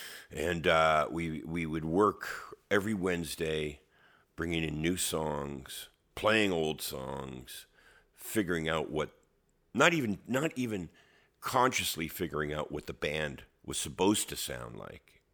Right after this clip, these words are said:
We didn't have an idea. We just knew that these songs, uh, the idea of taking folk songs from the kitchen table and putting electric guitars and drums and bass behind them was an interesting thing to us.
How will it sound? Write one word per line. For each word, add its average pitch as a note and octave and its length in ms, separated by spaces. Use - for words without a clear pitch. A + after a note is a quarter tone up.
We E2+ 140
didn't F2+ 200
have D#2 240
an D2 100
idea. C2+ 560
We C#2 100
just D2 300
knew D2+ 220
that C2 240
these F2+ 220
songs, D2 600
uh, - 600
the D2 140
idea D2 220
of C#2+ 80
taking D2 380
folk B2 400
songs A#1+ 680
from D2 220
the C2 80
kitchen E2 440
table - 560
and - 180
putting E2 380
electric D#2+ 440
guitars F2+ 680
and A#1+ 100
drums E2 440
and C#2 140
bass G2 340
behind B1 540
them - 140
was - 160
an E2 100
interesting - 480
thing D2 300
to - 240
us. - 300